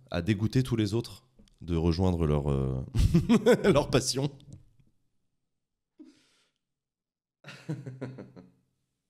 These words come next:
Star Citizen, ta cam, pas ta cam, pas testé. Star Citizen, c'est ma cam. J'aime beaucoup Star Citizen. J'y joue très peu. En général, je le réinstalle une fois ou deux fois par an pour voir où on en est.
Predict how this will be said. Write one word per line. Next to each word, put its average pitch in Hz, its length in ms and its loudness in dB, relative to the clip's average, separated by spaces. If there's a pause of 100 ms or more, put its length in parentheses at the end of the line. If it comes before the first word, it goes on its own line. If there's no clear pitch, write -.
(2000)
Star - 260 -4
Citizen, 123 480 0
ta 110 120 4
cam, 127 220 4
pas 120 100 6
ta 104 120 4
cam, 120 200 2
pas 110 100 0
testé. 98 320 -4
Star 135 180 0
Citizen, 139 400 0
c'est 135 160 0
ma 113 100 2
cam. 87 280 -4 (360)
J'aime 87 220 0
beaucoup 117 240 0
Star 131 200 0
Citizen. 98 600 -2 (400)
J'y 85 300 -4
joue 107 160 0
très 131 240 2
peu. 127 340 2
En 95 100 0
général, 104 340 4
je 104 100 -2
le 98 80 6
réinstalle 104 540 2
une 95 120 0
fois 120 180 0
ou 113 80 2
deux 104 100 0
fois 107 180 -2
par 98 160 -2
an 104 140 -4 (680)
pour 92 100 -4
voir 117 160 4
où 113 100 4
on 113 100 4
en 110 120 2
est. 110 180 0